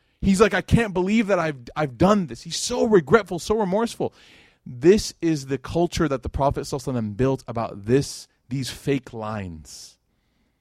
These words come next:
These fake lines that weren't, that we didn't build, that were built for us. This idea that somebody is better than somebody because of this.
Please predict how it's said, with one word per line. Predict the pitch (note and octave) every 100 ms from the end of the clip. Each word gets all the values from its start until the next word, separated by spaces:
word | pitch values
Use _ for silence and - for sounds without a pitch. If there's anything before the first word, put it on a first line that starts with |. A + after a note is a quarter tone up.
| _ _
These | - C3+
fake | - - D#3+ E3 -
lines | B2 A#2+ C3+ C#3 B2+
that | A2 A#2+
weren't, | G#2+ B2+ C3+ C3+ - _ _
that | B2+ A#2
we | C3 F#3+
didn't | F3+ C3
build, | B2 G#2+ F#2 _ _
that | B2+
were | A#2
built | G#2+ C3 -
for | A#2 G2+
us. | D#2+ - - _ _ _ _ _ _ _
This | - C3
idea | C3 B2+ D#3 D3+
that | A#2+
somebody | - C#3 C3
is | A2+
better | G#2+ B2
than | A2+
somebody | - A#2 A2+
because | G#2+ G#2 G#2
of | F#2
this. | F#2 E2+ -